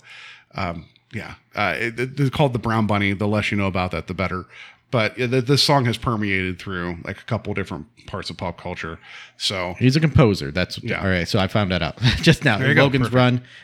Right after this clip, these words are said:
Speaker 2: I think we've actually talked about him, haven't we?
Speaker 1: Well, we've talked about, uh, the, uh, the George Clayton Johnson who wrote Logan's Run. So maybe there's some connections there.
Speaker 2: Ah, so, okay. Cool.
Speaker 1: Yeah. So, all right, that's gonna do it for our discussion about Come Wander With Me. Uh, come meander with me,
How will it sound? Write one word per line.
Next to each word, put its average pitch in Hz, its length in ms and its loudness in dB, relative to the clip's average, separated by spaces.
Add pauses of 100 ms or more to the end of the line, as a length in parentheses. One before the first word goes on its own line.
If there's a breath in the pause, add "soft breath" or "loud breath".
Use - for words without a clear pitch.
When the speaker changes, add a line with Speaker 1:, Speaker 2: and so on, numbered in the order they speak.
Speaker 2:
I - 60 2
think 247 240 2
we've 269 160 4
actually 262 300 2
talked - 300 -2
about 90 220 -2
him, 85 180 -4
haven't 117 320 0
we? 69 200 -6 (560 loud breath)
Speaker 1:
Well, 208 160 6
we've 202 100 6
talked 220 260 4
about, 156 280 4
uh, 147 140 6
the, 135 80 0 (200)
uh, 131 160 4
the 123 380 2
George 135 180 2
Clayton 107 260 2
Johnson 113 400 0
who 101 160 0
wrote 107 220 2
Logan's 92 400 -2
Run. 82 320 -8 (220)
So 104 240 -2
maybe 104 240 -2
there's 101 200 -4
some - 100 -14
connections 87 400 -8
there. 98 120 -2
Speaker 2:
Ah, 92 160 -2
so, 90 160 -6 (140)
okay. 85 280 0 (120)
Cool. - 100 -2
Speaker 1:
Yeah. - 160 0 (320 soft breath)
So, 214 240 4
all 233 160 6
right, 254 240 4
that's 165 220 2
gonna 170 160 4
do 151 180 4
it 135 80 0
for 143 140 2
our 135 80 6
discussion 127 520 2
about 117 300 -2
Come 131 340 2
Wander 117 360 4
With 113 220 0
Me. 127 360 0
Uh, 101 180 -2
come 110 400 -2
meander 104 360 -6
with 107 180 -8
me, 104 280 0